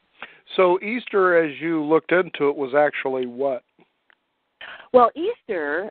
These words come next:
Speaker 2: um, is a, is a festival that's celebrated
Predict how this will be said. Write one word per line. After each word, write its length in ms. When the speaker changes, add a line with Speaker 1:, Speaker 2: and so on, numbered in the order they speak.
Speaker 2:
um, 460
is 340
a, 360
is 120
a 80
festival 440
that's 180
celebrated 540